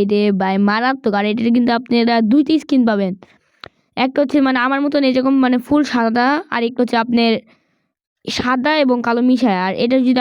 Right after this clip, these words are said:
আপনারা দেখেন, অ্যানিমেশনে দেখেন, এই রোলস রয়েলসের যে একটা ইয়া থাকে, যে আপনার সামনের, ওটা আপনার সেই রকম লেভেলের। আমার কাছে ভাই এই স্কিনটাই বেশি ভালো লাগে। দেখেন টায়ারে কিন্তু আর লেখা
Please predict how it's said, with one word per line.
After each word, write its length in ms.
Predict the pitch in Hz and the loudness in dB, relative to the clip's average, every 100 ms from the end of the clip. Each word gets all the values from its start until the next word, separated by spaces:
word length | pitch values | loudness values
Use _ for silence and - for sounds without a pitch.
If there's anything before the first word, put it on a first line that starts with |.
| 247 | -2
আপনারা 260 | 254 240 226 | -2 0 0
দেখেন, 180 | 233 220 | 0 0
অ্যানিমেশনে 500 | 220 226 233 226 196 | 0 2 2 2 0
দেখেন, 300 | 180 190 - 180 - _ _ _ - - 220 | -2 -4 -8 -14 -16 _ _ _ -20 -4 0
এই 60 | 233 | 2
রোলস 240 | 254 262 277 | 2 0 0
রয়েলসের 440 | 254 262 262 254 214 | 0 0 0 0 0
যে 60 | 240 | -2
একটা 160 | 247 254 240 | -2 0 2
ইয়া 140 | 262 | 2
থাকে, 280 | 269 254 202 185 | 0 0 0 -2
যে 60 | 190 180 | -2 -2
আপনার 260 | 185 202 190 | -4 -4 -4
সামনের, 580 | - 190 196 190 190 190 180 - _ _ _ _ _ _ - | -4 0 0 2 0 0 -4 -10 _ _ _ _ _ _ -2
ওটা 240 | 233 262 247 | 0 2 0
আপনার 280 | 254 240 233 311 _ _ _ _ _ - | 2 2 2 -2 _ _ _ _ _ -10
সেই 240 | - 254 254 | 0 2 2
রকম 220 | 247 240 240 240 | 0 0 2 2
লেভেলের। 400 | 220 220 233 277 - - - | 2 2 0 0 -4 -18 -6
আমার 140 | 254 269 | -4 -2
কাছে 140 | 285 | 0
ভাই 120 | 285 262 | 0 0
এই 80 | 294 | -2
স্কিনটাই 340 | - 294 254 214 | -2 0 0 0
বেশি 140 | 220 208 | 0 0
ভালো 140 | 180 180 | -2 -6
লাগে। 180 | 175 196 _ _ _ _ _ | -8 -14 _ _ _ _ _
দেখেন 240 | - 220 214 | -2 0 0
টায়ারে 400 | 254 254 285 285 294 | 0 0 0 0 0
কিন্তু 160 | 285 294 226 | 0 -2 -2
আর 100 | 254 262 277 | -2 0 0
লেখা 260 | 240 214 | -2 -4